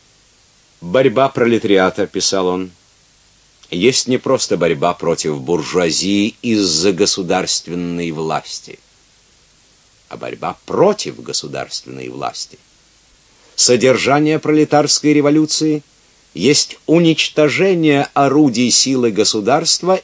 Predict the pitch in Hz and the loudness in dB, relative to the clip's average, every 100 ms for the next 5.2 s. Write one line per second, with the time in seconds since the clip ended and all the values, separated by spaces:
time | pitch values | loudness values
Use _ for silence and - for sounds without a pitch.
0 | - 170 156 165 - 165 - 135 147 131 | -2 -2 0 0 0 -2 0 0 2 2
1 | 104 90 87 85 - 95 71 - _ _ | 2 0 -2 -4 -6 -10 -10 -12 _ _
2 | _ _ _ _ - 123 - 120 117 110 | _ _ _ _ -10 -8 -2 0 2 0
3 | 101 95 - 92 90 - 110 101 - 95 | -2 -4 -6 -4 -2 -4 -6 -6 -4 -4
4 | 98 120 127 - 87 85 - - 117 113 | -4 -6 -8 -4 -2 -2 -4 -4 -4 -2
5 | 147 | -4